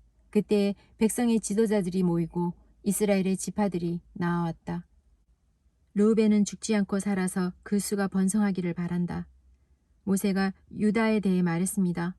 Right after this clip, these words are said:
여호와여, 유다의 기도를 들어주시고 그를 그 백성에게 돌아가 하나가 되게 해주소서. 그의 손을 강하게 하시고 적과 싸울 때에 도와주소서. 모세가 레위에 대해 말했습니다. 여호와여,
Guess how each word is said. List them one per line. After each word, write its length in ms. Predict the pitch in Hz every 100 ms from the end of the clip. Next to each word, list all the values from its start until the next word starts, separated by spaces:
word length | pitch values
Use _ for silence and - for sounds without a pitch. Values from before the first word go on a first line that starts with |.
| -
여호와여, 480 | 202 208 196 196 190
유다의 420 | 185 208 233 226
기도를 400 | 208 208 220 214
들어주시고 840 | 196 202 202 185 185 - 175 175 185 _ _
그를 320 | - 190 196 190 _
그 180 | - 226
백성에게 720 | 208 - 240 226 180 180 175 _
돌아가 380 | - 202 196 196
하나가 340 | 220 220 196
되게 280 | 190 185 190
해주소서. 640 | 208 202 196 190 - 185 - - _ _ -
그의 220 | 220 214
손을 300 | 220 208 202
강하게 400 | 190 196 208 214
하시고 500 | 190 - - 180 180 _ _ -
적과 360 | 190 - 190
싸울 320 | 196 240 254
때에 340 | 233 185 170 175 _
도와주소서. 760 | 202 190 185 185 185 180 185 180 _ _ _ - _ -
모세가 500 | 190 196 202 196 202 - -
레위에 420 | 190 208 220 226
대해 220 | 208 196
말했습니다. 720 | 185 170 185 - 185 180 185 190 - _ _ _ -
여호와여, 540 | 202 202 190 190 190